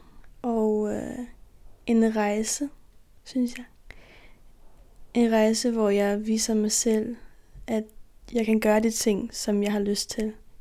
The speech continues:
lige meget, hvor jeg er. Og at selvom man er ung og bor her, hvor der ikke sker så meget, så kan ens drømme godt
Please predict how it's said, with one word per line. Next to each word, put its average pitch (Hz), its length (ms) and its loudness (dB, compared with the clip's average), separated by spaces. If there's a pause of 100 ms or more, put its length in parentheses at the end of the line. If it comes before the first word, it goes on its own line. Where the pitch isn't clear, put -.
(100)
lige 220 200 4
meget, 196 400 0 (680)
hvor 220 100 0
jeg 202 140 0
er. 196 260 -4 (1080)
Og 208 280 0
at 196 160 -4 (200)
selvom 202 480 0
man 185 240 -2
er 180 160 -4 (120)
ung 220 520 0
og 196 120 -6
bor 208 220 -6
her, 208 300 -2 (560)
hvor 208 140 0
der 190 100 -2
ikke 196 200 -4
sker 214 260 -2
så 214 140 0
meget, 202 360 0 (520)
så - 220 -2
kan 214 280 -2
ens 196 300 -4
drømme 196 380 -2
godt - 300 -10